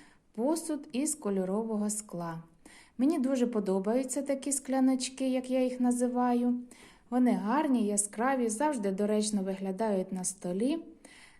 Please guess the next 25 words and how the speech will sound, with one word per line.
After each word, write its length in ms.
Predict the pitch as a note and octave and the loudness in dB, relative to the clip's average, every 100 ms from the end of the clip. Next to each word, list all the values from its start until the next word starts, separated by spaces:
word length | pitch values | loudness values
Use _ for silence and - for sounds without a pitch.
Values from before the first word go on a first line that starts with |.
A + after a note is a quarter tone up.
| - | 2
Немає 420 | A#3+ C#4 C#4 G#3+ | 6 6 6 4
для 160 | G3 G#3 | 4 2
них 280 | G3+ F#3+ | 0 -2
часу, 500 | - G#3 F#3+ - E4+ | -6 -6 -4 -2 0
вони 340 | D4+ A3+ D4+ D4+ | 2 4 4 4
завжди 480 | G3+ A#3 A#3+ G3 G3 | 2 0 0 0 -2
в 80 | |
моді. 520 | F3+ F3 E3 D#3+ E3+ E3+ - _ - - - - _ - | -2 -4 -6 -8 -10 -14 -16 _ -20 -20 -20 -20 _ -2
Я 140 | C#4 | -2
купила 560 | C#4 G#3+ G#3+ G#3 F#3+ G3+ | -2 -4 2 2 2 -2
ось 180 | G#3+ G#3 | -2 -2
такий 540 | - F#3+ G#3 F#3 - - - | -2 -4 -4 -4 -8 -18 -8
набір 460 | G3 F#3+ G3 G3+ - - | -4 0 2 2 0 -8
із 320 | G#3+ G3 - - - | -4 -4 -6 -14 -16
шести 540 | - F#3+ - G#3 F#3+ - | -6 -6 -4 -4 -4 -4
рюмочок, 800 | F#3 F#3+ F3+ G3+ G#3 D4 D4 - - _ _ | -2 -2 -2 -4 -4 -6 -6 -16 -20 _ _
такі 260 | G3+ - | -12 -6
величенькі 680 | G3+ G3+ G3 G3 F#3+ F3+ F3+ | -2 -2 -2 -4 -4 -4 -8
рюмочки. 640 | E3+ F3 G#3+ C#4 - - F4 - _ _ - - - _ | -8 -4 -2 -2 -6 -10 -12 -14 _ _ -20 -20 -20 _
І 100 | D4+ | -2
форма 460 | F#4 G#3+ G#3 G3 G3 | -2 2 2 2 0
незвичайна. 880 | F#3+ F#3 F#3 F#3+ - F#3 F#3 F#3 - - | -2 -2 -6 -6 -6 -4 -4 -6 -10 -6
А 220 | A3 A3 | -2 -2
що 220 | A3 A3+ | -4 -6
саме 460 | G#3+ D#4+ F4 D4+ | -4 -2 0 2